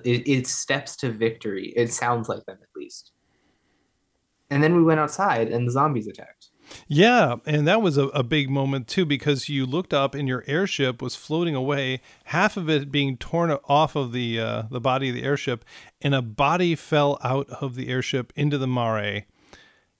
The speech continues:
Speaker 2: Did you initially think that that was your, uh, Captain Dania?
Speaker 1: Uh, oh yeah, I'm pretty sure we definitely did. That
Speaker 2: Okay.
Speaker 1: was sort of an, "Oh no,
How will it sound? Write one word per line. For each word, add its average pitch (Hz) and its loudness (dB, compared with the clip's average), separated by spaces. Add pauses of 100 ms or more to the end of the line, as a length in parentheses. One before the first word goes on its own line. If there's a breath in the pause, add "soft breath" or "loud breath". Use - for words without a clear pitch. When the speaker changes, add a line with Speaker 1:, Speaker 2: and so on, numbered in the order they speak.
(1000)
Speaker 2:
Did 170 0
you 170 2
initially 147 2
think 127 -2
that 123 -4
that 113 -2
was 120 -6
your, 113 -4
uh, 107 -4
Captain 113 -2
Dania? 104 -6 (580)
Speaker 1:
Uh, 180 -2
oh 202 2
yeah, 190 4
I'm 151 4
pretty 185 2
sure 190 0
we 165 4
definitely 123 0
did. 104 -2 (120)
That 143 2
Speaker 2:
Okay. 113 -2
Speaker 1:
was 113 -2
sort 113 0
of 113 -4
an, 107 -4 (100)
"Oh 107 0
no, 110 -4